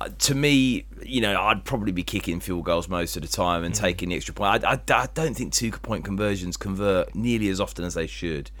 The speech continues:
Speaker 2: No.
Speaker 1: I really don't.
Speaker 2: No, I don't like them. They give me the heebie-jeebies a little
Speaker 1: We're
Speaker 2: bit.
Speaker 1: certainly not good at them, you know. I think
Speaker 2: Well, I think that's fairly evident
Speaker 1: Yeah.
Speaker 2: after last night.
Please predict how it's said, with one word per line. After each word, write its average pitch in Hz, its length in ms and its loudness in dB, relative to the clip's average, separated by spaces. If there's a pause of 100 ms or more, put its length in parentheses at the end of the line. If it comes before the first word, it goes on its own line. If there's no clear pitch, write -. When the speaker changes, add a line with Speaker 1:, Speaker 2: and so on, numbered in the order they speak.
Speaker 2:
No. 101 340 4 (160)
Speaker 1:
I 87 80 2
really 98 240 0
don't. 85 420 -2
Speaker 2:
No, 107 240 4
I 113 80 6
don't 107 160 4
like 95 160 2
them. 85 240 -4
They 98 140 -4
give 101 160 -2
me 95 80 0
the 90 140 -2
heebie-jeebies 90 760 -4
a 90 40 -2
little 107 140 2
Speaker 1:
We're 151 100 8
Speaker 2:
bit. - 20 6
Speaker 1:
certainly 117 320 6
not 101 220 2
good 110 140 6
at 87 140 0
them, 71 200 -4
you 87 100 0
know. 78 160 2
I 85 80 2
think 117 100 4
Speaker 2:
Well, 110 300 10
I 98 80 0
think 101 180 2
that's 95 140 -2
fairly 98 520 4
evident 104 320 4
Speaker 1:
Yeah. 85 200 2
Speaker 2:
after 90 200 -4
last 87 240 -4
night. 95 140 -4